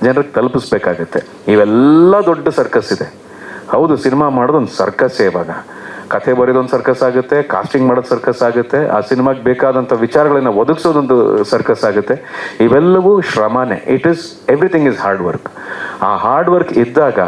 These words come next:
ಅದೃಷ್ಟ ಅನ್ನೋದು ನಮ್ಮ ಜೊತೆಲಿ ಇರಬೇಕಾಗುತ್ತೆ. ಆ ಅದೃಷ್ಟ ಯಾವ ಮೂಲಕ ಬರುತ್ತೆ ಅಂದ್ರೆ, ಜನ ಅದನ್ನ ಇಷ್ಟಪಟ್ಟು ಅವ್ರವ್ರು ಹಂಚ್ಕೊಂಡಾಗ, ಆ ವಿಚಾರವನ್ನ ಹರಡಿದಾಗ, ಆ, ಒಳ್ಳೇದಾಗುತ್ತೆ. So ಖಂಡಿತ ಜನ ಥಿಯೇಟ್ರಿಗೆ ಬರ್ತಾರೆ,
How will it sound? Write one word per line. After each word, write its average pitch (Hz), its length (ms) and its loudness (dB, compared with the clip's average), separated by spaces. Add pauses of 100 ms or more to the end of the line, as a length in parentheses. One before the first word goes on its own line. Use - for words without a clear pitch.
(1400)
ಅದೃಷ್ಟ 180 380 0
ಅನ್ನೋದು 143 260 2
ನಮ್ಮ 113 160 -2
ಜೊತೆಲಿ 98 280 2
ಇರಬೇಕಾಗುತ್ತೆ. 90 580 -2
ಆ 110 160 0
ಅದೃಷ್ಟ 151 360 -2
ಯಾವ 139 300 2
ಮೂಲಕ 147 320 0
ಬರುತ್ತೆ 120 380 2
ಅಂದ್ರೆ, 156 280 0
ಜನ 127 240 0
ಅದನ್ನ 117 420 0
ಇಷ್ಟಪಟ್ಟು 113 580 0
ಅವ್ರವ್ರು 104 360 0
ಹಂಚ್ಕೊಂಡಾಗ, 117 600 -2
ಆ 98 40 2
ವಿಚಾರವನ್ನ 101 500 0 (520)
ಹರಡಿದಾಗ, 143 600 2
ಆ, 98 1000 0
ಒಳ್ಳೇದಾಗುತ್ತೆ. 101 1000 0 (460)
So 92 140 0 (100)
ಖಂಡಿತ 147 380 0
ಜನ 135 320 2
ಥಿಯೇಟ್ರಿಗೆ 131 380 0
ಬರ್ತಾರೆ, 127 540 0